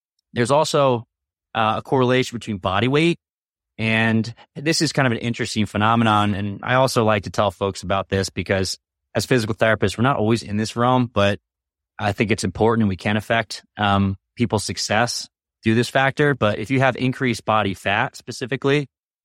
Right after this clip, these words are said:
it increases your risk of osteoarthritis and also tendinopathies throughout the course, throughout the body. And this could be for two reasons. For one, there's more mechanical loading when you have more body fat,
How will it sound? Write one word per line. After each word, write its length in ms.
it 80
increases 440
your 120
risk 320
of 100
osteoarthritis 960
and 140
also 260
tendinopathies 600
throughout 180
the 80
course, 340
throughout 220
the 80
body. 440
And 420
this 240
could 140
be 100
for 160
two 220
reasons. 440
For 140
one, 200
there's 180
more 120
mechanical 520
loading 480
when 100
you 60
have 180
more 140
body 320
fat, 400